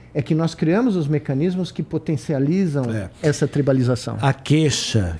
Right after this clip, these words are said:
Speaker 2: que eu tenho, às vezes, Igor, e eu queria compartilhar isso com o Miguel, é que o comportamento,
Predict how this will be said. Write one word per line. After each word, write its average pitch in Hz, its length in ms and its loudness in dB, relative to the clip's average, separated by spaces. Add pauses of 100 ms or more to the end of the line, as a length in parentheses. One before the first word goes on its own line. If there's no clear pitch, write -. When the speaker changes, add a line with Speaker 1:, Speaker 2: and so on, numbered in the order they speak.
Speaker 2:
que 107 100 -4
eu 101 80 0
tenho, 117 440 2
às 87 160 -4
vezes, 95 540 0
Igor, 92 300 -2
e 92 80 0
eu 87 60 -4
queria 101 260 -2
compartilhar 101 520 -2
isso 98 140 -4
com - 80 -4
o - 20 -4
Miguel, 92 400 -2 (640)
é - 60 -4
que - 100 -4
o 151 60 4
comportamento, 127 1160 2